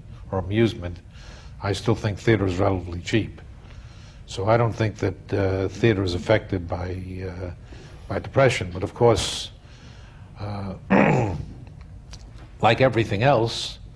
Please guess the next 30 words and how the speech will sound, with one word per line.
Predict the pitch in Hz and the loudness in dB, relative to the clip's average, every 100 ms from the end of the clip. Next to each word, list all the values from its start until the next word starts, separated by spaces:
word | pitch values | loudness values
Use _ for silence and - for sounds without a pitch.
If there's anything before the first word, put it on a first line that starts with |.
| - - - - - - | -18 -18 -18 -18 -18 -10
uh, | 92 92 92 90 92 | -4 -2 -2 -4 0
if, | 107 - - - - 110 | 0 0 -10 -12 -6 -2
if | 110 | 2
there | 107 113 | 6 6
is | 123 | 6
a | 113 | 6
recession, | 101 - 92 85 117 143 139 - - - - - | 4 4 4 4 0 0 -4 -8 -18 -18 -18 -10
uh, | 98 98 101 101 | -6 -4 -4 -4
there's | 101 98 | -4 -6
gonna | 98 104 | -2 -2
be | 95 101 | 2 4
a, | 98 95 92 - - - - - - - - | 4 2 -2 -6 -16 -16 -18 -16 -18 -14 -4
there's | 113 | -2
gonna | |
be | 98 104 | 2 6
less | - - | 6 4
capital | - 123 120 92 123 139 | 4 4 4 0 0 0
in | 98 | 0
order | 98 92 | 0 0
to, | 90 90 87 85 87 | 0 -2 -2 -4 -2
uh, | 87 85 | -2 -2
produce | 80 90 101 95 | -4 -2 0 0
plays, | - 104 82 87 127 139 - - - - - - - | 0 2 2 2 -2 -4 -8 -14 -16 -16 -14 -14 -8
and, | 95 92 95 95 92 101 | -6 -6 -6 -6 -4 -2
uh, | 98 98 | 0 -2
theater | 95 - 113 110 | -4 0 0 2
will | 110 | -2
scrounge | - 156 180 131 - | 2 4 4 2 -2
for | 87 78 | -6 -6
it. | 73 | -6